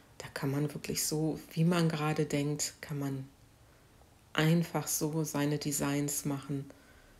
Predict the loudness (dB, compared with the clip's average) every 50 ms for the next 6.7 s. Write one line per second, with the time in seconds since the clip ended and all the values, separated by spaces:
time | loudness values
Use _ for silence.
0 | -20 -20 -20 -20 -16 -12 -12 -10 -8 -8 -8 -8 -8 -8 -8 -4 -4 -2 -2 -2
1 | -4 -6 -6 -8 -8 -8 -8 -6 -4 -2 0 0 0 -2 -6 -10 -16 -20 -20 -20
2 | -20 -20 -20 -20 -20 -20 -20 -20 -20 -20 -20 -20 -20 -20 -20 -20 -20 -20 -20 -20
3 | -20 -20 -20 -20 -20 -20 -20 -20 -20 -20 -20 -20 -20 -20 -20 -20 -20 -20 -20 -20
4 | -20 -20 -20 -20 -20 -20 -20 -20 -20 -20 -20 -20 -20 -20 -20 -20 -20 -20 -20 -2
5 | 2 4 4 4 2 0 -8 -8 -8 -8 -4 -2 -2 0 0 0 2 4 4 4
6 | 2 0 -2 -2 -2 0 0 -2 -4 -6 -8 -10 -12 -14